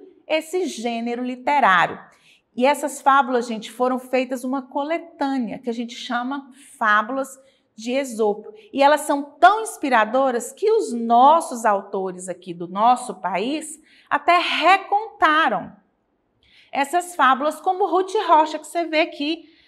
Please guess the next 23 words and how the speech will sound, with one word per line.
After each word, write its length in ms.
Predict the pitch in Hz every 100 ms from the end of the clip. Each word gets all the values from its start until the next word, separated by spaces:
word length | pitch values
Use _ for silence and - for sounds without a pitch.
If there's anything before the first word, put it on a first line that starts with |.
| -
né, 280 | 262 302 349
uma 480 | 311 330 359 311 294
obra 220 | 320 403
dela, 560 | 320 277 285 262 196 - -
uma 180 | 247 247
recontagem 1300 | - - 294 339 - 349 349 - 269 254 285 311 302 - _ _ _
dessas 560 | - 240 254 311 311 -
fábulas, 560 | - 233 247 226 233 233
né, 140 | 247
que 60 | 247
ela 120 | 220
fez 400 | 220 233 240 240
também, 540 | 247 214 202 214 226 _ _ -
uma 180 | 240 240
recontagem 1300 | - - - 311 339 - 339 330 - 208 208 240 226
das 420 | 233 254 - -
fábulas, 720 | - 185 175 175 156 156 - _ _
e 100 | -
lançou 640 | 240 277 311 - 262 254 247
aí 180 | 240
essa 220 | 240 247 269
também 460 | 247 349 247 254
coletânea 840 | - 294 294 311 311 - 247 247